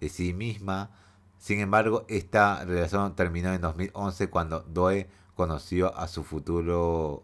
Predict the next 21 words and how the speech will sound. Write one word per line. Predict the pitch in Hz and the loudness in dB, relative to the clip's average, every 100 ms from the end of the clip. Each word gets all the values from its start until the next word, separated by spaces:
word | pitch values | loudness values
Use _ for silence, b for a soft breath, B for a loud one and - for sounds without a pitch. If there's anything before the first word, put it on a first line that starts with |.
| - - | -14 -14
esposo. | - - 98 85 65 - b b b b b b _ _ _ _ _ - | -14 0 0 0 -6 -16 b b b b b b _ _ _ _ _ -12
Ok, | 85 78 - 71 80 101 - - _ _ - - | -6 -6 -2 -4 -4 -8 -14 -20 _ _ -20 -18
ok. | 80 80 - 85 87 | -12 -12 -10 -10 -6
La | 107 | -4
acusación | - 101 101 147 165 | -2 0 2 4 4
indica | 143 151 156 | 0 0 0
que | - 127 113 B B _ - | 2 2 2 B B _ -12
Vega | 85 90 98 120 185 190 143 127 127 - | -8 -6 0 8 10 10 6 4 4 0
ayudó | 110 98 90 90 117 | -2 2 2 6 6
a | 120 101 87 | 4 2 2
Doe | 78 85 131 123 107 113 - b b b _ | 0 4 6 6 4 2 -6 b b b _
conseguir | 95 87 92 95 101 101 | 0 2 2 2 2 4
trabajo | 98 98 113 - | 4 6 4 2
como, | 98 90 90 - | 0 0 -2 -4
eh, | 90 80 78 - | -6 -4 -4 -2
contratista | 87 76 82 82 110 - 101 98 | -2 0 0 0 -2 0 -2 -2
independiente | 87 85 - 80 87 101 95 104 - | -4 -4 -4 -6 -4 -4 0 -2 -2
en | 92 | -6
dos | 82 78 | -6 -4
mil | 95 | -2
dieciséis | 87 80 76 98 80 | -2 -2 0 2 0